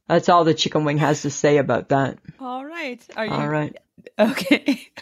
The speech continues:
Speaker 1: I'm done. I'm done.
Speaker 2: <laughs> Okay.
Speaker 1: I'm done. Done. Right? I'm done.
Speaker 2: And the sermon is over. <laughs>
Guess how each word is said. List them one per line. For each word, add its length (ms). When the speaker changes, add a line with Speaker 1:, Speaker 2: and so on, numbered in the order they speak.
Speaker 1:
I'm 180
done. 340
I'm 160
done. 400
Speaker 2:
<laughs> 60
Okay. 180
Speaker 1:
I'm 160
done. 300
Done. 120
Right? 340
I'm 160
done. 340
Speaker 2:
And 880
the 100
sermon 440
is 120
over. 320
<laughs> 100